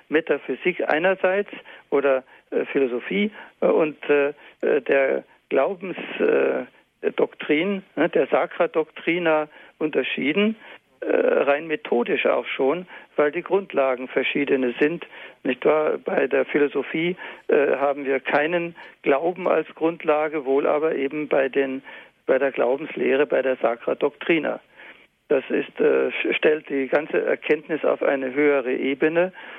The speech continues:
und man spricht dann eben von übernatürlicher Erkenntnis, die, äh, die Vernunft, äh, rein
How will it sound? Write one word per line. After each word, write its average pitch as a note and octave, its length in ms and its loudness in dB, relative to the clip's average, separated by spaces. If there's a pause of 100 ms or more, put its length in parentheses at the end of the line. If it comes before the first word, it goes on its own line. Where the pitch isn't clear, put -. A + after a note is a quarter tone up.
(100)
und C#3 160 0
man C#3 160 2
spricht - 340 -2
dann D3 160 0
eben D3+ 220 -2
von D3 200 0
übernatürlicher C#3 1040 0
Erkenntnis, D3 580 -2 (420)
die, D#3 220 4
äh, - 120 4
die D3 140 -4
Vernunft, D3+ 600 -2 (280)
äh, D#3+ 100 2
rein C#3 640 0